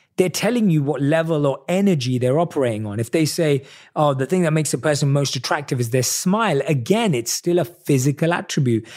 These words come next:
If someone says, "You know, what do you think makes a person most attractive?" I, I think it's, I think it's, uh,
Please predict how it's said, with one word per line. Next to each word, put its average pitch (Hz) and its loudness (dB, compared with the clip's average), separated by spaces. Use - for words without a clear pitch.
If 139 0
someone 196 2
says, 151 0
"You 180 2
know, 147 2
what 156 0
do 180 2
you 180 2
think 165 0
makes 156 0
a 143 -12
person 151 -2
most 143 -2
attractive?" 143 -2
I, 143 0
I 143 0
think 160 0
it's, - -2
I 131 -2
think 151 0
it's, 143 -2
uh, 127 2